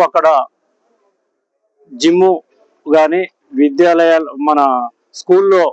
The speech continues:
వాళ్ళకు ప్లే గ్రౌండ్ కానీ విద్యార్థులకు లేదు, గ్రంథాలయం కానీ, ఇలాంటి ఏ అవసరాలున్నా మా గ్రామాన్ని మేమిద్దరం భార్యాభర్తలము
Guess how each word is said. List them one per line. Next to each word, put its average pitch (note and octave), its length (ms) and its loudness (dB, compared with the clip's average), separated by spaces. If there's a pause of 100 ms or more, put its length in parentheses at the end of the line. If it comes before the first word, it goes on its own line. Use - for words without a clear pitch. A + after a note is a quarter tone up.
(920)
వాళ్ళకు D#3 320 0 (100)
ప్లే E3+ 140 2 (120)
గ్రౌండ్ F3+ 380 0
కానీ E3 240 -2 (440)
విద్యార్థులకు D#3 640 -2
లేదు, D#3+ 180 2 (160)
గ్రంథాలయం E3 640 0
కానీ, D#3+ 220 -2 (560)
ఇలాంటి F#3+ 320 0 (240)
ఏ - 20 2 (140)
అవసరాలున్నా F#3+ 680 0 (640)
మా D3+ 140 0 (140)
గ్రామాన్ని G3 560 0 (420)
మేమిద్దరం E3+ 520 0 (100)
భార్యాభర్తలము E3+ 720 0